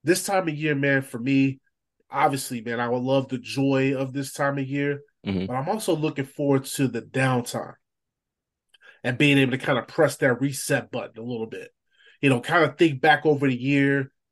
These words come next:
Speaker 1: kind of, like, some of the things from the <laughs> year that I don't wanna spread over to twenty twenty-four.
Speaker 2: Okay.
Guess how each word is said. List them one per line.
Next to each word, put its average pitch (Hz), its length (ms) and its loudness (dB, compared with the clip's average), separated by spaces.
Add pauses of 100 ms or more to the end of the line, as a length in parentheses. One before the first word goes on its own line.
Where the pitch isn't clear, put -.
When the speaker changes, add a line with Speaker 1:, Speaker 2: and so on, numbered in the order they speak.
(340)
Speaker 1:
kind 151 240 2
of, 139 100 2
like, 127 140 0
some 160 200 -2
of 156 80 -2
the 143 60 -2
things 147 320 -6
from 143 160 -6
the 135 80 0
<laughs> 127 200 -6
year 165 360 6 (280)
that 131 200 0
I 143 120 6
don't 143 260 6
wanna 143 340 4
spread 156 420 6
over 147 200 2
to 139 140 -12
twenty 160 300 -8
twenty-four. 160 680 -2 (300)
Speaker 2:
Okay. 98 300 2